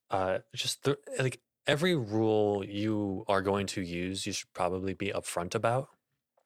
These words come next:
Like, a very common one is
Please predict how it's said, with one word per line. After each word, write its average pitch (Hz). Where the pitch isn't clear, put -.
Like, 98
a -
very 92
common 101
one 98
is 92